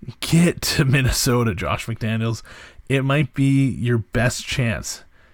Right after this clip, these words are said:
to get out of New England and to get out into a better situation than what you're gonna inherit once Bill Belichick is out.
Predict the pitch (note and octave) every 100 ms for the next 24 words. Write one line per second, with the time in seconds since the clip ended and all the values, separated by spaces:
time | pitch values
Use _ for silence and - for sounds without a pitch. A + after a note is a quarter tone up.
0 | - - _ _ _ - B2 A2+ C3 A#2
1 | A2+ G2+ - - - - - - - -
2 | A2 A#2 A#2 A2+ A2+ G#2+ A#2+ D3 G3 G#3+
3 | - - - - - _ C3 B2 A#2 A#2
4 | B2 B2 B2+ - B2+ C3+ - C3+ A#2+ B2
5 | A2 B2 - A2+ A2+ A2+ A#2 A2+ G#2+ G#2
6 | - A#2 A#2 A2+ A2 G#2+ G#2 C#3 - -
7 | A#2 A2 - - A2 A2 F2+ F#2 - F2
8 | - G#2 - G2+ E2 -